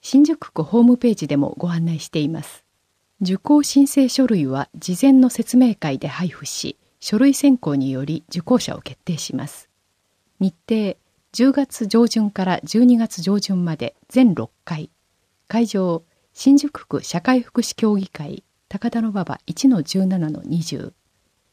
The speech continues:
対象、区内在住、在勤、在学、または区内で高齢者、障害者等に関わる社会貢献活動の実績があり、講習等の受講後に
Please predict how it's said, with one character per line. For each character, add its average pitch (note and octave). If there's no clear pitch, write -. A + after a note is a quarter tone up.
対 A#3+
象、 F#3+
区 D4
内 B3+
在 G#3
住、 F#3
在 G3
勤、 F3
在 F#3+
学、 F3+
ま F#3+
た C4+
は D3+
区 D4+
内 A3+
で D3+
高 C4
齢 C#4+
者、 C3
障 A#3+
害 A#3+
者 C#3
等 A3
に D3
関 -
わ G#3+
る -
社 -
会 B3+
貢 B3
献 A3+
活 A3
動 D3
の C3+
実 D#3
績 F#3
が E3+
あ E3
り、 D#3
講 C4
習 B3+
等 B3+
の C#3+
受 -
講 A3+
後 G#3
に C#3